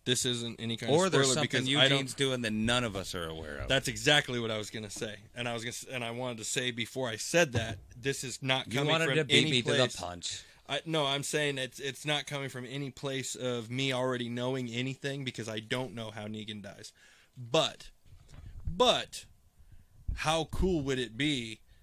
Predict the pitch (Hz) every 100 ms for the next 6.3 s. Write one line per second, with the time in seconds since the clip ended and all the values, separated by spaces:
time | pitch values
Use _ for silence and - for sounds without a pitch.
0 | - - - _ _ _ _ _ _ _
1 | 131 120 123 127 117 139 127 113 117 117
2 | 113 107 113 107 104 - 127 113 104 107
3 | 127 110 104 - 98 104 - - - 185
4 | 185 180 - 180 180 175 165 - - -
5 | - - - - - - - 160 - 185
6 | 180 175 165